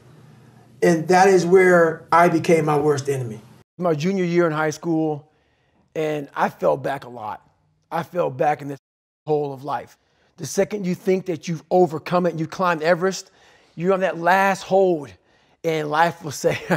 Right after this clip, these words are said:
<laughs> "Not today." And it'll push you down. And my junior year in high school, I, uh, missed a whole bunch of school, was lying to my mom, had, like, a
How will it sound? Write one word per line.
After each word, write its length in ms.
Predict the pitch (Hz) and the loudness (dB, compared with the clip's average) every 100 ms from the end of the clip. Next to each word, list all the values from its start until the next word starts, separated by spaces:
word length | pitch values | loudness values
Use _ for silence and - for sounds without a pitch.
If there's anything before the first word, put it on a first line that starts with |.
| - 143 - | -2 -8 -10
<laughs> 500 | 147 - - - - | -12 -12 -20 -20 -14
"Not 200 | 175 175 | -10 -10
today." 300 | 175 165 180 | -8 -4 -2
And 100 | 175 - _ _ _ _ _ _ _ _ _ _ _ _ _ | -4 -10 _ _ _ _ _ _ _ _ _ _ _ _ _
it'll 160 | 190 180 | 0 0
push 320 | - 220 - | 2 2 2
you 80 | 190 | -2
down. 420 | 160 165 143 107 113 _ _ _ _ _ _ - | -2 -2 -6 -14 -20 _ _ _ _ _ _ -2
And 460 | 175 175 170 165 165 | 0 0 0 -4 -4
my 100 | 170 | -4
junior 220 | 156 220 | 0 0
year 100 | 214 | 2
in 60 | 190 | 2
high 160 | 190 | 0
school, 520 | 185 190 185 180 - - | 0 -2 0 0 -2 -2
I, 280 | 156 160 160 | -2 0 -2
uh, 340 | 147 131 120 - _ _ _ _ _ _ | -4 -6 -10 -18 _ _ _ _ _ _
missed 260 | 170 185 185 | 0 2 2
a 40 | |
whole 180 | 147 180 | 2 2
bunch 200 | 160 170 | 2 0
of 60 | 156 | -4
school, 560 | - 175 165 165 156 147 _ _ _ _ | -4 0 0 0 -4 -10 _ _ _ _
was 180 | 160 147 | -10 0
lying 240 | 170 175 | 2 4
to 80 | 170 | 2
my 60 | 165 | 0
mom, 260 | 165 165 | 0 0
had, 140 | 170 156 | -2 -4
like, 160 | 151 | -6
a 80 | 147 | -10